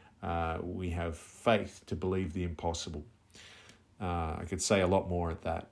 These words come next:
but that, that was a really, uh, great one. I really enjoyed also, uh, the underestimating Albert, uh, message. That was fantastic. Just the second,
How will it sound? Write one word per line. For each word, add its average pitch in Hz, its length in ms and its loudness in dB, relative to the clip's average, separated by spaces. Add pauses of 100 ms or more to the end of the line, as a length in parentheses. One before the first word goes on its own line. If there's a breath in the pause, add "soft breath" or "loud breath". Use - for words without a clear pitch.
but 90 180 -4
that, 90 220 -2
that 95 160 0
was 87 140 -2
a 90 80 2
really, 85 580 -2
uh, 80 240 -4
great 85 300 0
one. 87 120 -2
I 87 60 -2
really 101 400 6
enjoyed 90 420 2
also, 90 640 0 (640 loud breath)
uh, 82 640 -2 (260)
the 85 400 -2 (120)
underestimating 95 840 2
Albert, - 500 2 (440)
uh, 87 520 -6
message. 87 520 -4
That 95 180 2
was 90 400 0 (640)
fantastic. 90 720 -2
Just - 240 -4
the 92 60 -2
second, 92 600 2